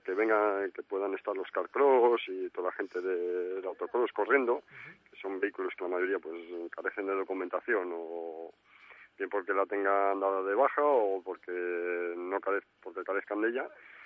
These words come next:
Speaker 1: pues se recupera ese concepto para, para poder ubicarles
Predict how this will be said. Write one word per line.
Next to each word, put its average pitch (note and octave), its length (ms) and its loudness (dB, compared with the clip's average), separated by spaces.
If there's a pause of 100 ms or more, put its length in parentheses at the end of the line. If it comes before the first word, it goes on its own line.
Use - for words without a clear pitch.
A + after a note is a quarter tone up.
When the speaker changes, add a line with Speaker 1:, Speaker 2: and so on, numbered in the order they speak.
(360)
Speaker 1:
pues G#2+ 260 2
se G2+ 100 -8
recupera G2 420 4
ese A#2+ 160 0
concepto A#2 420 2
para, F#2 640 4
para F#2 140 2
poder G#2 280 2
ubicarles A2+ 480 4